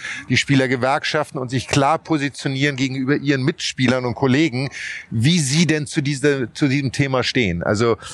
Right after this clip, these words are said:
ich finde, es ist eine so große Gemengelage und es wird von der Politik getrieben, sowohl in England als auch in, in, in Rom. Wenn alle machen können, was sie wollen, wo kommen wir da hin? Der Nächste sagt, ich spiele wieder mit weißen Bällen, der nächste sagt, ich mach's Feld kleiner.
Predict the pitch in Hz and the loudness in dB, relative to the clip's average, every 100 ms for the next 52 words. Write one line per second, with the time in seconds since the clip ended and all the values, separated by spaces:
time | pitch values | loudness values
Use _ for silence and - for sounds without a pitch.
0 | - _ - 143 135 139 120 135 123 165 | -18 _ -2 0 0 0 0 0 2 2
1 | 143 - 143 135 135 151 127 110 117 139 | 4 2 2 -2 -2 0 2 4 2 0
2 | 113 131 - 139 156 - 135 - 127 117 | 0 -2 -2 0 -2 -2 -4 -2 -2 0
3 | 147 127 113 - 170 170 117 120 127 123 | -2 -2 -2 -2 -2 -2 0 2 2 2
4 | 127 147 123 113 120 127 113 - - - | 0 0 0 0 -2 -2 -4 -12 -16 -10
5 | - 117 - - 120 113 147 170 165 - | -2 -2 0 -2 0 4 4 2 -2 -8
6 | 117 131 147 143 175 156 160 165 156 156 | -4 -2 0 0 0 0 -2 -2 -2 0
7 | 147 156 131 156 143 - 151 143 139 165 | 0 0 2 2 0 -2 -2 0 2 0
8 | 92 - - 117 135 151 143 147 143 - | -4 -10 -4 0 0 0 0 0 -2 -2
9 | 151 143 143 135 123 156 156 156 156 151 | 0 2 0 0 0 0 0 0 2 2
10 | 143 151 143 147 135 139 - 156 160 - | 0 0 2 0 2 -2 0 -2 0 0
11 | 156 156 156 | 2 2 0